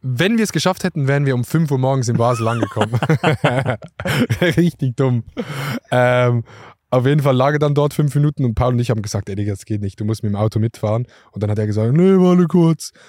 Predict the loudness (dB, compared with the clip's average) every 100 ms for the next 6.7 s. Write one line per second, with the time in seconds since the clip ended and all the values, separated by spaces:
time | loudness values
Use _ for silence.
0 | _ -2 0 -2 -4 -2 -2 0 -2 -4
1 | -6 -6 -4 -2 -2 -2 -4 -2 -2 -2
2 | -2 -2 -2 -4 -2 0 2 2 0 -2
3 | 0 0 -2 -4 -20 -20 _ -4 -2 0
4 | -2 -2 -2 -2 -2 -6 -2 0 2 -2
5 | -2 -6 -10 -6 0 0 0 -4 -2 -2
6 | -4 -4 -4 -2 -4 -6